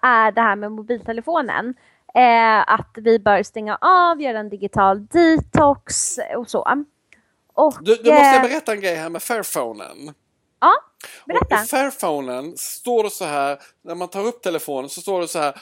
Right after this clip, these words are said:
Speaker 2: så här många minuter sedan du rörde den senast.
Speaker 1: Aha.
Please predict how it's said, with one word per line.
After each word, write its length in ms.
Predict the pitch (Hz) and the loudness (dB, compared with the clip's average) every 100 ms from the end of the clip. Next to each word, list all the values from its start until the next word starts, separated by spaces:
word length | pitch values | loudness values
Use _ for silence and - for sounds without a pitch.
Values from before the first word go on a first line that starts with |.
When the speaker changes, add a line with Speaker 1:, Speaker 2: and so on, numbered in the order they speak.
| _ | _
Speaker 2:
så 160 | - 175 | -12 -6
här 240 | 226 240 | -2 -2
många 300 | 220 202 180 | -4 -6 -4
minuter 420 | 170 170 190 165 | -6 -6 -8 -8
sedan 300 | 151 160 147 | -8 -6 -6
du 80 | 147 | -6
rörde 340 | 156 151 139 143 | -4 -4 -4 -8
den 120 | 143 | -10
senast. 840 | - 160 160 180 - - - - _ 208 | -8 -8 -8 -10 -12 -14 -14 -20 _ -16
Speaker 1:
Aha. 840 | 202 147 240 466 494 247 113 - | -16 -8 -4 0 2 2 0 -4